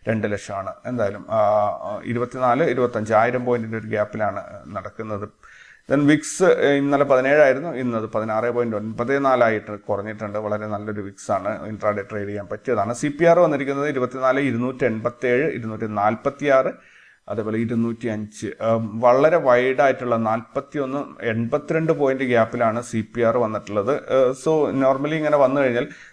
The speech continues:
നമ്മൾ no trade zone കൂടി, റാസ് ലെവൽസിന്റെ no trade zone നോക്കുക, ഇരുന്നൂറ്റി ഒൻപത്, നൂറ്റി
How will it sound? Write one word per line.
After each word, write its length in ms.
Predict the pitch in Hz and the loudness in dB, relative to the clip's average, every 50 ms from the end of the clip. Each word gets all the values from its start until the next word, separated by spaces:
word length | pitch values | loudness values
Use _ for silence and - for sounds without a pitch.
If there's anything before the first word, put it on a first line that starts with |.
| _ - | _ -6
നമ്മൾ 300 | - 117 117 117 113 95 | 0 2 4 6 6 4
no 440 | 85 82 101 113 113 113 113 113 117 | 4 2 0 2 2 2 2 2 2
trade 300 | 127 127 131 127 127 139 | 2 0 0 2 2 2
zone 180 | 131 139 143 | 2 4 4
കൂടി, 280 | 139 143 143 143 139 123 - - - 117 | 2 2 2 2 0 -2 -2 -2 0 2
റാസ് 300 | 120 117 110 117 - - | 4 4 4 4 2 -2
ലെവൽസിന്റെ 360 | 139 135 135 131 - 143 143 | -2 -2 -4 -4 -6 -4 -2
no 140 | 139 135 123 | 0 0 0
trade 280 | 117 117 - 127 131 127 | 0 0 -2 -6 -6 -4
zone 260 | 131 139 139 139 135 | -4 -2 0 0 0
നോക്കുക, 240 | 131 120 117 - 127 | 0 0 0 2 2
ഇരുന്നൂറ്റി 500 | 127 131 120 117 120 131 139 139 - 156 | 2 4 2 2 2 0 0 -2 0 2
ഒൻപത്, 720 | 143 123 120 123 123 123 120 117 - 139 139 139 180 220 - - _ _ _ _ _ - 113 | 2 2 4 2 2 2 0 0 0 0 0 0 -2 -4 -6 -14 _ _ _ _ _ -8 -2
നൂറ്റി 400 | 120 120 123 127 127 127 156 | 0 2 2 2 2 -2 -4